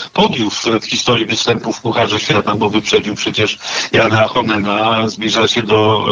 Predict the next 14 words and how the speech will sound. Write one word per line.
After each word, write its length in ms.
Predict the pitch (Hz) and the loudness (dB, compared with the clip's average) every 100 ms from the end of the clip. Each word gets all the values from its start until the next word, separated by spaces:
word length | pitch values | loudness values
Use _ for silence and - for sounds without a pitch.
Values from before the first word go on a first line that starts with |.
| 107 | 0
do 200 | 107 107 | 2 2
liczby 520 | 101 95 98 110 107 - - - | 0 -6 0 2 2 -2 -10 -2
wygranych, 560 | - 147 143 131 117 | 0 2 0 -4 -6
wygranych 500 | 123 117 127 120 120 | -6 -2 0 0 -2
konkursów, 800 | - 110 - 123 113 123 120 - 104 | -2 -4 -2 -4 -2 -4 -4 -6 -4
które 260 | 107 113 | 0 2
mają 340 | 113 113 113 110 | 2 2 2 0
Adam 240 | 113 117 | 0 2
Małysz 440 | 117 117 113 - 123 | 2 2 0 -2 -2
i, 60 | |
i, 720 | 110 110 110 120 110 113 110 | -2 -2 -2 2 4 4 2
i 60 | 107 | 0
Kamil 320 | 113 110 110 | 0 0 -2
Stoch. 400 | - 104 104 | 0 2 0